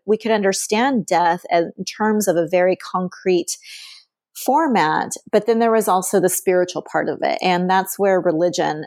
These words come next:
definitely played in. And it, we were, grew up with those stories that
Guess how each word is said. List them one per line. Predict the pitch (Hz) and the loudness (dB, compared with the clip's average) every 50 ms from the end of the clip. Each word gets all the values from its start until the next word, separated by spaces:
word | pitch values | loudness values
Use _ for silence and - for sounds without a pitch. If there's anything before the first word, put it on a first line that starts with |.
| - 170 | -8 -2
definitely | - 165 160 - 180 165 160 - 165 165 160 | -2 -2 0 0 -2 -4 -2 -2 -2 -4 -4
played | - - 160 170 165 | -2 -2 0 0 0
in. | - - 170 165 151 82 87 - - - | 0 0 0 0 -2 -2 -4 -4 -4 -2
And | - 170 165 165 165 165 - - - _ _ _ _ - | 0 2 2 2 0 -2 -4 -8 -14 _ _ _ _ 0
it, | 214 196 - - - | 0 0 0 0 0
we | 247 247 240 | 0 2 2
were, | 262 254 | 0 0
grew | 214 - 302 330 | 0 0 0 0
up | 330 320 330 | 0 0 -2
with | 190 - | 0 0
those | 170 165 - | 0 0 0
stories | - - - 156 151 - - 101 170 165 - | 0 0 2 2 2 0 0 -2 -4 -2 0
that | 165 156 160 - - | 0 2 2 2 0